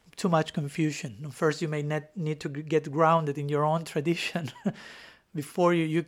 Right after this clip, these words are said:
you can become too broad and too open and capable of integrating and appreciating the diversity of other traditions. Because if you go too much to other traditions at that beginning point, that may get,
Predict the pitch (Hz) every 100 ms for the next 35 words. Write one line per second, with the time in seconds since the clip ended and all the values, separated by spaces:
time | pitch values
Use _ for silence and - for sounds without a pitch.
0 | - 175 160 156 151 147 151 151 - 170
1 | 143 156 151 156 160 147 143 170 151 147
2 | 196 160 160 151 147 143 139 175 165 156
3 | 143 139 135 160 156 160 147 147 151 147
4 | 143 135 143 151 156 - 156 151 147 151
5 | 143 143 135 143 143 - 151 143 156 175
6 | 160 151 - 123 120 - 117 - - -
7 | - - _ _ - 185 175 185 190 190
8 | 180 185 180 180 - 180 175 170 170 160
9 | 170 170 151 151 165 160 156 160 151 143
10 | 165 160 151 147 147 139 147 143 - -